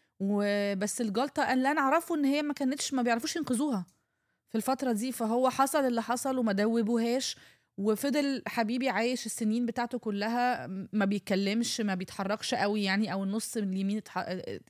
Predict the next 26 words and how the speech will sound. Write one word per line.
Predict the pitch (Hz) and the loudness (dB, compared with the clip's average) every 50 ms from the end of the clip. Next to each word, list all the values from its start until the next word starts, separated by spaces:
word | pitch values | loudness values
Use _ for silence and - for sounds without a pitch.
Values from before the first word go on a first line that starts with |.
| - - | -18 -10
اتأثر. | - 175 185 - - 247 254 - - 180 156 - - - - _ _ _ _ _ _ _ | -10 -10 -4 2 2 2 2 2 -4 -6 -6 -8 -10 -20 -20 _ _ _ _ _ _ _
ف-، | - - 202 202 - - | -2 2 2 2 2 2
وانتي | 247 269 339 - 359 | 0 0 0 0 -2
بتتكلمي | - - - 277 254 302 339 | -4 0 0 2 0 0 0
كده | - 349 339 | -2 -2 0
عمالة | 277 254 240 277 320 | 2 2 2 4 2
أقول | 302 - 294 294 | 0 0 -2 -4
في | - - - - 320 | -4 -6 -4 -4 -2
كام | 311 - 311 311 294 | 0 0 -2 -2 -2
حد | - - - 302 262 233 220 - - | -6 -4 -2 -2 -2 -2 -6 -4 -4
أعرفه | 208 202 220 254 269 - 285 277 - | -2 -2 0 -2 -2 -2 -4 -4 -4
في | - - 202 | -6 -10 -10
حياتي | - 208 208 214 262 277 - - 285 - - _ - _ _ _ - | -6 -4 -2 -2 -2 -4 -4 -6 -8 -8 -10 _ -20 _ _ _ -8
اتأثر | - 214 - - 269 269 - 277 | -6 -4 0 0 -2 0 0 -2
بالموضوع | 240 208 208 208 202 196 190 233 240 | -2 -2 -2 -2 -2 0 0 0 -2
الجلطة | 233 190 220 233 220 - 202 | 0 0 -2 -2 -2 -2 -4
ده. | 180 190 - - | -4 -2 -2 -2
إيه | |
اللي | 262 302 294 | -2 -2 0
خلاكي | - 269 254 277 269 - 285 | -2 0 -2 -2 -2 -2 -4
انتي | 262 - | -6 -6
تفكري | 240 - 220 - - 240 254 | -8 -10 -8 -6 -4 -4 -4
في | - | -4
حاجة | - 233 226 | -4 -4 -4
زي | 214 208 196 | -2 -4 -6
كده؟ | 190 - 185 - | -8 -8 -12 -14